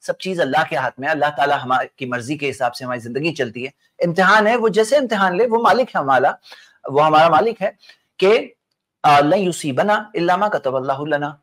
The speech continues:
हमारे साथ नहीं होता सिवाय वो जो अल्लाह ने हमारे लिए मुकर्रर किया। "वो हुआ मौलाना", वो हमारा मौला है, जो वो मुकर्रर करेगा वो होगा, हम राजी हैं उसके फैसले से। हमें क्या करना है, हम उस पर फिक्र करेंगे ना।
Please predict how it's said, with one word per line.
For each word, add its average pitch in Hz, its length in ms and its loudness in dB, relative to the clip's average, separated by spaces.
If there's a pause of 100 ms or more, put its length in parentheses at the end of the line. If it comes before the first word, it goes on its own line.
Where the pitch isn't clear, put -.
(140)
हमारे 156 180 2
साथ 156 220 -2
नहीं 180 140 -4
होता 151 320 -4
सिवाय 147 280 2
वो 156 100 -2
जो 165 120 2
अल्लाह 170 220 4
ने 220 80 -2
हमारे 156 220 2
लिए 135 120 0
मुकर्रर 113 320 -4
किया। 127 300 -10
"वो 220 100 2
हुआ 262 180 4
मौलाना", 165 400 2
वो 226 100 0
हमारा 233 340 4
मौला 160 220 0
है, 143 120 -12 (280)
जो 214 140 4
वो 240 80 4
मुकर्रर 156 340 0
करेगा 147 280 0
वो 220 140 4
होगा, 247 200 2
हम 226 160 0
राजी 262 280 2
हैं 240 80 0
उसके 196 160 -4
फैसले 147 320 -4
से। 143 160 -16 (320)
हमें 220 180 2
क्या 262 120 4
करना 226 240 2
है, 220 60 2
हम 226 80 0
उस 220 100 -2
पर 240 100 0
फिक्र 190 220 -4
करेंगे 131 280 -4
ना। 240 100 -10